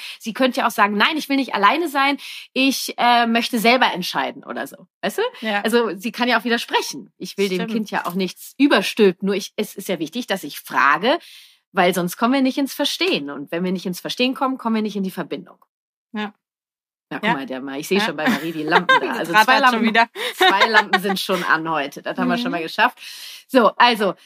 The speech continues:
Speaker 1: ähm, und das ist, wenn du, du hast das ja in dem Moment im Prinzip erkannt, Marie. Du hast erkannt, was die Situation ist.
Speaker 2: Mhm.
Speaker 1: Und warst überfordert, hin und her gerissen. Ah, du wolltest jetzt auch dieses zweijährige Kind, dem irgendwie eigentlich dies auszuschließen.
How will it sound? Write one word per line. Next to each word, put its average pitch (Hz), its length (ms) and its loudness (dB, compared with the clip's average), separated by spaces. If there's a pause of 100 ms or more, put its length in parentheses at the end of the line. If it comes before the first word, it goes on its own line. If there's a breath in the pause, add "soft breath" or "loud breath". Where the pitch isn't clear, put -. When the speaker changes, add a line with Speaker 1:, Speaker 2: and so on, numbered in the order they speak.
(120 soft breath)
Speaker 1:
ähm, 233 400 4
und 254 180 4
das 381 160 2
ist, 339 160 -4
wenn 277 160 4
du, 269 200 -4
du 240 200 0
hast 302 160 0
das 339 120 -2
ja 254 80 0
in 240 60 -2
dem 247 120 2
Moment 247 260 0
im 196 120 -4
Prinzip 196 360 -4
erkannt, 208 420 -4
Marie. - 460 -12
Du 208 100 -6
hast 254 140 -4
erkannt, 311 360 -2
was 285 120 -2
die 240 120 -4
Situation 175 600 -6
ist. - 300 -20 (300 soft breath)
Speaker 2:
Mhm. 185 200 -8
Speaker 1:
Und 247 140 2
warst 269 240 2
überfordert, 269 680 2
hin 262 160 0
und 247 140 -2
her 254 180 0
gerissen. 226 420 -6
Ah, 247 260 -2 (200 loud breath)
du 214 100 -6
wolltest 254 180 0
jetzt - 180 -6
auch 226 80 -6
dieses - 220 -14
zweijährige 226 500 0
Kind, 370 420 0
dem 220 120 -2
irgendwie 202 300 -6
eigentlich 214 340 -8
dies - 240 -12
auszuschließen. 320 1160 0